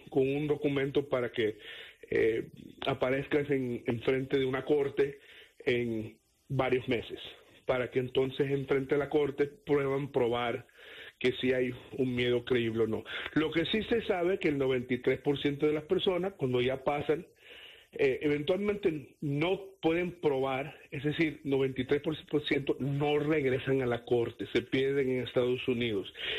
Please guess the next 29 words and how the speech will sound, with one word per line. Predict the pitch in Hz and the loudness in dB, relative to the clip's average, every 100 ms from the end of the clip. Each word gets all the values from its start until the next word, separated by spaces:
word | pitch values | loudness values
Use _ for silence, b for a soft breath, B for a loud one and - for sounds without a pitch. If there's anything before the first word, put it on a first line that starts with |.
| B | B
Y | 127 | 0
después | 123 120 - 135 135 | 0 -2 0 0 0
cuando | - 135 | -2 -2
empiezan | 123 123 117 123 - - | 0 -2 0 -2 -2 -2
otros | 131 123 123 123 | 0 0 -2 -2
problemas, | - 123 120 120 110 - | 0 0 0 -2 -2 0
claro, | 135 117 117 117 | 0 2 -2 -2
porque | 117 113 | -4 -2
ya | 110 113 | 0 0
no, | 120 | 0
ya | 120 117 | 0 0
son | 135 131 B B B B B B | 0 -2 B B B B B B
ilegales | 131 127 127 123 120 135 - | 0 0 2 2 2 2 0
y | 139 | -2
nunca | 117 120 123 113 - | -2 0 0 0 -2
fueron | 139 123 117 | 0 0 0
a | |
la | 117 - | -2 2
corte. | 120 117 - - | 0 0 -6 -2
So, | 143 | 0
lo | 139 | 0
que | 131 | -2
está | - 156 | -2 0
pasando | 180 185 185 | 0 0 0
en | 185 | -2
la | |
frontera | 185 190 190 | 0 0 2
ahorita | 180 160 | 2 0
es, | - | 0